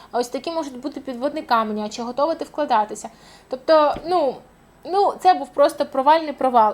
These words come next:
І в продажі провальний провал, і в обслуговуванні провальний провал,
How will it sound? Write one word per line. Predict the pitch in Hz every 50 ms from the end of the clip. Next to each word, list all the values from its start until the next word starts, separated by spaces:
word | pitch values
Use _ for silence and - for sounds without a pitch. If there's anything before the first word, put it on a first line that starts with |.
| - -
І | 247 285
в | 277
продажі | - - 320 339 370 349 370 311 330
провальний | 320 - 302 277 285 285 277 269 262
провал, | 262 - 262 254 254 240 233 240 -
і | 254 262
в | 285
обслуговуванні | 269 277 - - 254 254 247 277 320 330 302 320 320 302 277
провальний | - 269 262 254 262 254 247 247 247
провал, | - - 247 233 233 226 233 233